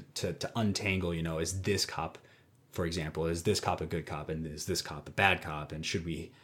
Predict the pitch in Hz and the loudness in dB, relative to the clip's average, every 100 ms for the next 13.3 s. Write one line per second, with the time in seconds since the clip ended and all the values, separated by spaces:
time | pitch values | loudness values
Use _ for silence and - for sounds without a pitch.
0 | - - 110 92 87 92 80 95 87 95 | -18 -4 0 0 2 2 2 2 2 2
1 | 87 85 82 80 78 80 85 73 85 - | 2 0 -4 -4 -4 0 0 0 0 0
2 | 78 76 71 - - - - - - - | -2 -8 -10 -14 -20 -20 -20 -20 -20 -20
3 | - _ _ _ - 101 98 92 90 87 | -20 _ _ _ -2 4 6 8 8 4
4 | 82 82 85 73 - - - - 110 120 | 4 4 4 2 -2 -16 -16 2 6 8
5 | 113 90 80 78 - - - - - - | 8 6 2 0 -6 -6 -4 -6 -6 -16
6 | _ 104 107 - 113 107 - 92 92 92 | _ -4 2 8 10 10 4 4 4 6
7 | 78 71 - - - _ _ _ 92 90 | 4 2 -6 -14 -20 _ _ _ 2 2
8 | 110 113 101 90 - 101 85 - - - | 4 4 4 0 2 2 2 0 -2 -4
9 | _ _ _ - 92 104 82 78 - 82 | _ _ _ -6 0 2 2 -2 0 0
10 | 80 - 85 85 73 80 85 78 73 76 | 0 -2 -2 -2 -2 0 0 0 -4 -8
11 | - - - 82 78 78 - _ _ _ | -12 -10 -4 -2 -2 -6 -12 _ _ _
12 | _ _ _ _ _ - - _ _ 92 | _ _ _ _ _ -20 -20 _ _ -4
13 | 85 - - | -2 0 -2